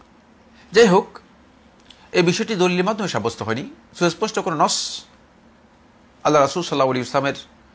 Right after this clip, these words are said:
হাদিস অথবা সুস্পষ্ট কোরআনে আয়াতের মাধ্যমে এটি সাব্যস্ত হয়নি,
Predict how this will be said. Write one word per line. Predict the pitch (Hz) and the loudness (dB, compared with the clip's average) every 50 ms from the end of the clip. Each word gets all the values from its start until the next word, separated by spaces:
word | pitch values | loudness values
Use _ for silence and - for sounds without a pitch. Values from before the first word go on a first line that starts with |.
| _ _ _ _ _ | _ _ _ _ _
হাদিস | - - 139 143 160 165 160 - - - - - _ - | -4 -2 0 2 2 0 0 -6 -10 -10 -12 -16 _ -6
অথবা | - 131 127 127 123 127 127 123 123 - - - _ _ _ _ _ _ _ _ _ _ _ - | -6 -4 -4 2 2 4 4 4 2 -2 -14 -20 _ _ _ _ _ _ _ _ _ _ _ -16
সুস্পষ্ট | - - 147 135 - - - 170 - - 156 | -4 -2 -2 -2 -2 -4 -6 -6 -6 -6 -4
কোরআনে | - 139 127 127 127 - | 0 2 2 4 2 2
আয়াতের | - 135 139 131 127 127 135 123 | 2 2 2 2 2 2 0 0
মাধ্যমে | 123 123 117 139 131 135 | -2 -2 -4 -4 -6 -6
এটি | 123 123 | -6 -6
সাব্যস্ত | 120 - 117 95 92 110 - - | -6 -8 -8 -8 -8 -10 -8 -6
হয়নি, | 104 113 104 98 | -4 -4 -4 -4